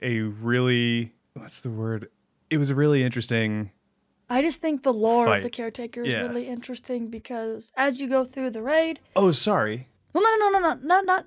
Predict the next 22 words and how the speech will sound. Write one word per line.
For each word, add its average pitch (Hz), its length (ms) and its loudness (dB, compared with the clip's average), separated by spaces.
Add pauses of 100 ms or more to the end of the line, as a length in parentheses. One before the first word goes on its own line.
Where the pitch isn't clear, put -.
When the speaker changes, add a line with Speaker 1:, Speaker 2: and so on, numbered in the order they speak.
Speaker 2:
but 247 160 2
s-, 254 140 -4
just 254 260 -4
both, 202 300 -4
just 226 180 -12
both. - 320 -10
Both 247 240 -6
is 214 80 -12
good. - 240 -16
Talking 220 220 -8
about 220 160 -8
both 214 240 -10
lore 202 460 -6
and 196 320 -14
encounter. 185 500 -16 (420)
Encounter-wise, 302 640 2
I 285 40 -2
thought 269 140 -2
it 240 40 -2
was 247 100 -4
really 240 180 -4
interesting. 240 420 -8